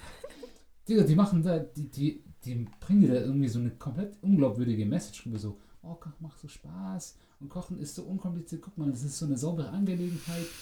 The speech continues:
und richten ist da." Und warum haben die alle einen Parkett-Hintergrund so? Warum machen die es nicht immer auf Fliesen oder haben die keine andere Küche?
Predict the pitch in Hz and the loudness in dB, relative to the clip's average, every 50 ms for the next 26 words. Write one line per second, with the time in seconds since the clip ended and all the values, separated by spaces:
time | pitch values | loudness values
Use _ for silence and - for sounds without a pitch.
0 | - - - - - - 117 107 - 185 175 - - 139 139 - - - - - | -18 -20 -20 -18 -12 -10 -8 -4 -2 -2 0 0 0 -2 -2 -2 -4 -8 -8 -10
1 | - - 143 - 120 120 131 127 - - 117 110 107 113 135 185 160 123 113 107 | -12 -16 -14 -8 -6 -6 -6 -6 -8 -10 -8 -4 -2 2 4 4 4 4 2 2
2 | 101 110 101 98 95 95 101 101 101 - 104 101 98 95 - - - - - - | 0 -2 -2 -2 -2 -2 -2 -2 -2 -4 -4 -6 -6 -6 -8 -8 -10 -10 -6 0
3 | - 214 208 - - - 110 101 110 104 - - 101 98 95 - 104 98 101 104 | 0 0 0 0 -6 -6 -6 -4 -6 -6 -8 -8 -10 -10 -10 -8 -8 -8 -8 -8
4 | - 151 147 143 - - - - - _ _ _ _ _ _ - 107 104 104 107 | -6 -4 -6 -6 -6 -10 -16 -20 -20 _ _ _ _ _ _ -10 -8 -6 -4 -4
5 | 110 110 - - 117 107 101 101 98 101 101 101 - - - - 110 131 202 233 | -4 -6 -8 -12 -12 -12 -10 -8 -8 -10 -10 -12 -14 -16 -14 -6 -2 0 2 2
6 | - - - 151 117 120 110 113 110 110 107 104 104 - - _ _ - 113 120 | 0 -2 -4 -6 -6 -4 -6 -6 -6 -6 -8 -10 -12 -16 -20 _ _ -8 -6 -4
7 | 113 110 - 107 101 107 104 110 107 101 98 - - - 226 226 - - 190 180 | -4 -4 -4 -2 -2 -2 -2 -4 -4 -4 -6 -6 -6 -4 -4 -4 -2 -2 -4 -4
8 | 185 170 | -4 -6